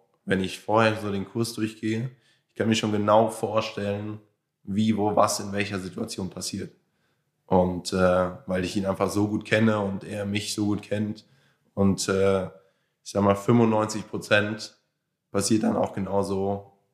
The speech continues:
wie ich's mir vorher im Kopf ausmale. Also das ist schon <clears throat> freaky irgendwie,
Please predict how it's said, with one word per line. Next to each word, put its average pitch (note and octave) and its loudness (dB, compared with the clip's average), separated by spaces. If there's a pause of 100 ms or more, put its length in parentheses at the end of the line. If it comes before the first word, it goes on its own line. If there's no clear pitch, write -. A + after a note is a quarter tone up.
wie F#2 -2
ich's - -4
mir F#2 -2
vorher F#2+ 4
im F#2 -6
Kopf - -10
ausmale. G#2+ -4 (640)
Also F#2 -4
das F2+ -2
ist - -2
schon G2 0 (280)
<clears throat> - -14
freaky A#2 2
irgendwie, F2+ -6